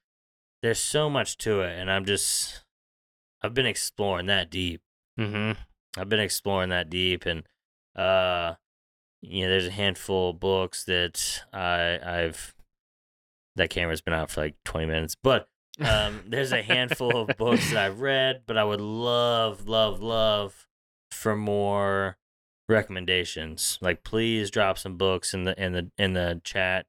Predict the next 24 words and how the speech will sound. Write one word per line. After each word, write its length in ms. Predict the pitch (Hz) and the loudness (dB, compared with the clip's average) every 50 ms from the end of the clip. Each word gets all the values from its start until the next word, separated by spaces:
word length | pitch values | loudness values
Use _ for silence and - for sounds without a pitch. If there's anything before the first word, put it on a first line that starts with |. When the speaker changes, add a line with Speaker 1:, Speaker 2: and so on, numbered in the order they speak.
| _ - | _ -4
Speaker 1:
comment, 540 | - 95 92 92 92 92 92 92 92 92 _ _ _ _ _ _ _ _ | -2 0 0 2 2 2 2 2 0 -2 _ _ _ _ _ _ _ _
comments, 580 | - 104 95 95 95 95 95 95 95 92 - - | -2 0 0 2 2 2 0 0 0 -4 -6 -4
whatever 340 | 98 101 104 107 104 104 104 | -2 0 0 0 0 0 2
that 180 | 101 95 92 | 0 0 0
looks 260 | 92 95 92 - - - | -2 -4 -6 -4 -2 0
like, 260 | 101 98 95 95 90 _ | 2 2 2 2 0 _
wherever 320 | - 90 90 95 95 92 | -6 -2 0 0 0 0
you're 120 | 95 92 90 | 0 0 0
watching 440 | 90 90 90 90 90 - - 104 98 | 0 0 0 0 0 -2 -4 -6 -2
this. 420 | 95 95 98 107 117 - - - 160 - | 0 0 0 0 0 0 0 0 -2 -4
<laughs> 40 | _ _ _ - - - - - _ _ _ - | _ _ _ -10 -10 -10 -10 -12 _ _ _ 0
Like, 180 | 98 101 92 | 0 0 0
share, 280 | - - 139 139 131 110 | 0 0 2 2 2 -2
share 280 | - - 135 143 160 | -4 0 0 0 0
some 160 | 160 - 147 131 | 0 -2 -6 -8
shit, 400 | - - 117 107 95 92 90 98 | -2 2 4 4 4 2 -2 -2
you 100 | 98 98 | 0 0
know? 300 | 104 104 107 107 113 113 | 2 2 2 2 2 2
Um, 380 | 107 101 98 95 92 90 87 _ _ - _ - - - - _ _ _ _ _ _ _ _ _ _ _ _ _ _ _ _ _ _ _ _ _ _ _ | 2 2 2 0 -2 -4 -8 _ _ -20 _ -18 -18 -18 -20 _ _ _ _ _ _ _ _ _ _ _ _ _ _ _ _ _ _ _ _ _ _ _
I'll 140 | 98 117 131 | 0 0 2
audiobook 600 | 127 120 120 123 117 113 110 98 101 107 107 107 | 4 4 4 4 2 0 0 0 0 -2 -2 -2
it. 300 | 120 123 123 123 120 - _ _ _ _ _ _ _ _ _ _ _ _ _ _ _ _ _ | -2 -2 -2 -2 -4 -8 _ _ _ _ _ _ _ _ _ _ _ _ _ _ _ _ _
Yeah, 560 | - 98 117 113 113 117 113 113 107 104 104 92 | -4 0 0 2 2 2 2 2 2 0 -2 -2
I, 240 | - 98 113 123 | -2 -2 -2 -2